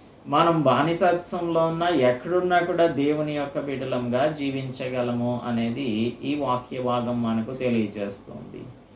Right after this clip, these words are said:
ఇరవై మూడు నుంచి ఇరవై ఆరు వరకు "We must live in submission to authorities."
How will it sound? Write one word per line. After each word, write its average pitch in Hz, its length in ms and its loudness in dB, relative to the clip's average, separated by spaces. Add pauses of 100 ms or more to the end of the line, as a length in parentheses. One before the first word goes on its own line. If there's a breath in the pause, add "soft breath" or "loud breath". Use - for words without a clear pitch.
(580 loud breath)
ఇరవై 175 360 6
మూడు 180 140 4
నుంచి 185 380 2
ఇరవై 151 460 4
ఆరు 160 320 4
వరకు 143 720 2 (480)
"We 147 80 2
must 151 440 0
live 165 140 2
in 170 160 0
submission 165 880 -2
to 170 100 0
authorities." 117 1040 0